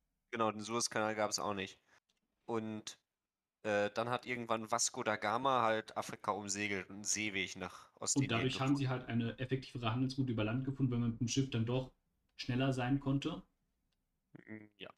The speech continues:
Speaker 1: Schiffe
Speaker 2: Und
Speaker 1: waren ja zu
Speaker 2: vor
Speaker 1: der
Speaker 2: allem
Speaker 1: Zeit
Speaker 2: mehr
Speaker 1: nicht.
Speaker 2: transportieren. Und
Speaker 1: Ja.
Speaker 2: sicherer insgesamt.
Speaker 1: Ja, sicherer, ich denke tatsächlich auch zur damaligen Zeit.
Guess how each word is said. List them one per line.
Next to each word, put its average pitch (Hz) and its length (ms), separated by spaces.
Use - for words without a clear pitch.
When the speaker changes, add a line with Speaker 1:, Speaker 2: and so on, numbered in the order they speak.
Speaker 1:
Schiffe 117 320
Speaker 2:
Und - 0
Speaker 1:
waren 104 160
ja 101 100
zu - 100
Speaker 2:
vor - 100
Speaker 1:
der - 60
Speaker 2:
allem 139 220
Speaker 1:
Zeit - 20
Speaker 2:
mehr 131 180
Speaker 1:
nicht. - 80
Speaker 2:
transportieren. 113 760
Und 127 120
Speaker 1:
Ja. - 60
Speaker 2:
sicherer 107 380
insgesamt. 98 640
Speaker 1:
Ja, 127 240
sicherer, 135 720
ich - 240
denke 117 480
tatsächlich 107 560
auch 113 240
zur - 160
damaligen 107 640
Zeit. 107 480